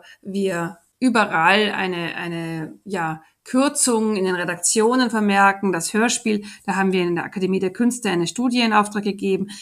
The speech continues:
ist in den letzten zwanzig Jahren um fünfzig Prozent eingebrochen und gerade in den letzten Jahren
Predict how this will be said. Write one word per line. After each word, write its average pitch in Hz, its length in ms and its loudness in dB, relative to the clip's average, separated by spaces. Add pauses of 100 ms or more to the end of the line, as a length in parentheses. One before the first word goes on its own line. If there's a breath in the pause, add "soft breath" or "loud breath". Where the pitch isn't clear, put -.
(140)
ist 196 220 0
in 190 80 -2
den 185 100 2
letzten 180 600 -2 (280 loud breath)
zwanzig 196 540 -2
Jahren 202 640 0
um 175 320 -2
fünfzig 269 540 0
Prozent 233 400 -2
eingebrochen 196 580 2
und 175 160 -2 (220)
gerade 196 320 2
in 180 60 -2
den 185 80 -4
letzten 202 280 -2
Jahren 170 320 -2